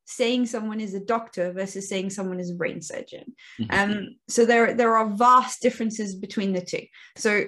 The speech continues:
Speaker 1: in psychology, you could sit down and do a little bit on color theory, which doesn't take any actual, um, sort of hard science into consideration because it's not looking at what the brain is doing.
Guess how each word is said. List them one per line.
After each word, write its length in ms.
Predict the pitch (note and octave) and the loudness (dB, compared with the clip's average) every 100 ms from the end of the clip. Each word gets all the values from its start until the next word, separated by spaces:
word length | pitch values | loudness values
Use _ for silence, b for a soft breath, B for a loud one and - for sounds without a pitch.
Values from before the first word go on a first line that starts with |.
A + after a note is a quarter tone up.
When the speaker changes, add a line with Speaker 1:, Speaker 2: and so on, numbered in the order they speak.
| - | 4
Speaker 1:
in 180 | B3+ | 4
psychology, 600 | C4 B3 A3+ B3+ A#3+ A#3 | 4 2 0 2 2 2
you 200 | G#3+ G#3+ | -2 -4
could 280 | G#3+ A3 F#3 | -4 -6 -6
sit 320 | - - G3+ | -14 -2 -2
down 220 | - G3+ G#3 | 2 0 0
and 160 | G#3 | -2
do 220 | G3+ G#3 | -2 -2
a 20 | G3 | -2
little 200 | F#3+ G3 | -2 -4
bit 200 | G3+ - | -6 -6
on 120 | G#3+ | -6
color 320 | G#3+ C4 B3 | -4 -2 -2
theory, 460 | A#3+ F3+ D3 - - | -2 -6 -6 -8 -12
which 160 | F#3+ - | -14 -4
doesn't 240 | A3+ A#3 | 0 0
take 240 | A3+ A#3+ | 2 -2
any 280 | A3+ G#3+ G3+ | -2 -6 -4
actual, 640 | G3 G#3 - - G3 F3+ F3 B B | -2 -2 -4 -2 2 0 -2 B B
um, 340 | - F3+ F#3 - | 0 0 0 -6
sort 300 | - G3+ G3 | -4 0 2
of 120 | F#3 - | 0 -4
hard 400 | - G#3+ G#3+ G3 | -2 2 2 0
science 760 | - G#3+ C4 A#3+ E3+ G3 - - B B | -4 0 0 0 -4 -8 -14 -20 B B
into 360 | G#3 G#3+ G#3 A3 | 0 2 2 -4
consideration 880 | A3 F#3+ - G3 F3 G3+ D4+ - G#3+ | -2 -4 -2 -2 0 2 2 0 -2
because 220 | G3 G3 | -2 -6
it's 160 | G3 G3 | -4 -2
not 340 | G3+ B3+ C#4+ | 2 2 2
looking 300 | G3+ G3 F#3+ | -6 -4 -8
at 80 | F3+ | -6
what 120 | F3+ | -6
the 60 | F#3 | -6
brain 320 | F3+ G3+ F#3+ | 0 0 0
is 160 | F3+ | -6
doing. 640 | E3+ C4 D#3+ - A#3 D4+ | 2 2 2 0 0 2